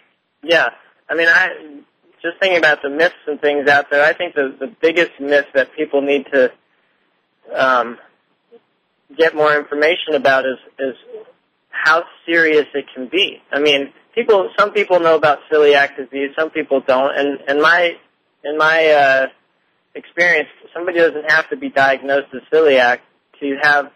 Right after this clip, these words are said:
incredibly negative effects on their health. And so, you know, I think a lot of people are still in that realm where they're sort of like, "Yeah, well, you know,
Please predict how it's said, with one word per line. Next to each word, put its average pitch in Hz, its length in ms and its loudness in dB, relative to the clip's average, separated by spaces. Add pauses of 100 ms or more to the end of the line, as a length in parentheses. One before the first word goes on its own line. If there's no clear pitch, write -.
(280)
incredibly 151 1080 -2 (720)
negative 160 500 0
effects 151 420 -2
on 139 140 -4
their 127 160 0
health. 147 340 0
And 131 180 -16
so, 147 220 2
you 147 100 -6
know, 151 80 2
I 151 60 0
think 202 200 -6
a 160 60 2
lot 165 260 2
of 180 100 -6 (120)
people 185 260 -2
are 131 140 2 (160)
still 151 480 4 (580)
in 151 180 -2
that 143 200 0 (300)
realm 156 480 0
where 143 180 2
they're 135 240 2 (100)
sort 147 140 0
of 135 140 -4
like, 131 200 2
"Yeah, 220 260 2
well, 160 280 4
you 165 160 -6
know, 127 320 0